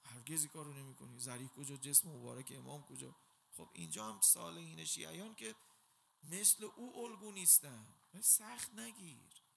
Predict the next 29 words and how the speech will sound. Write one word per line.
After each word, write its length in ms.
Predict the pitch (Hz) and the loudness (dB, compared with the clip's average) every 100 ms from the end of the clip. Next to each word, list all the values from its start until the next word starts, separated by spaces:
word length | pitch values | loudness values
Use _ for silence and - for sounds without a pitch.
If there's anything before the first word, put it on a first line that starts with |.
| _ _ _ _ _ _ | _ _ _ _ _ _
هم 320 | - 226 226 | -12 -10 -8
یه 80 | 240 | -10
کسی 380 | - 214 220 233 | -8 4 8 8
که 140 | 233 | 4
فسق 520 | 208 - 233 233 - 214 | -8 -4 8 10 10 6
نداشته 380 | 214 202 - | -4 0 0
باشه، 260 | 160 139 135 | 0 -6 -6
پول 300 | - 208 190 | -8 -12 2
و 60 | 190 | 4
صرف 380 | 196 190 180 196 - - _ | 4 2 -8 -10 -12 -20 _
کار 180 | 185 185 | -10 -8
حرام 600 | 180 156 165 180 208 190 | -8 -6 -6 -6 -8 -10
نکنه، 460 | 208 208 170 123 104 _ _ _ _ _ _ _ | -10 -10 -10 -12 -16 _ _ _ _ _ _ _
ور 340 | 170 185 311 220 | 0 0 0 0
نداره 240 | 226 226 | 0 -2
بره 140 | 208 | -4
تریاک 500 | 196 175 160 160 143 | -4 -4 -2 -4 -10
بکشه، 340 | 139 - 131 131 | -12 -6 -4 -4
ور 200 | 151 185 | -10 -10
نداره 280 | 202 208 202 | -10 -10 -8
بره 120 | 180 | -6
زهرماری 500 | 160 143 143 139 131 | -6 -6 -8 -12 -12
بخوره، 360 | 120 - 113 - _ _ _ _ _ _ _ _ _ _ _ _ _ _ _ _ _ _ 131 135 | -16 -18 -20 -20 _ _ _ _ _ _ _ _ _ _ _ _ _ _ _ _ _ _ -6 2
واقعاً 460 | 190 208 214 269 | 2 2 -2 -4
نون 260 | 254 247 247 | -6 -4 -2
زن 200 | 226 214 | 0 -2
و 60 | |
بچهش 460 | 196 180 - 220 208 | -2 0 0 2 2
بکنه، 380 | 175 143 123 | 0 -10 -12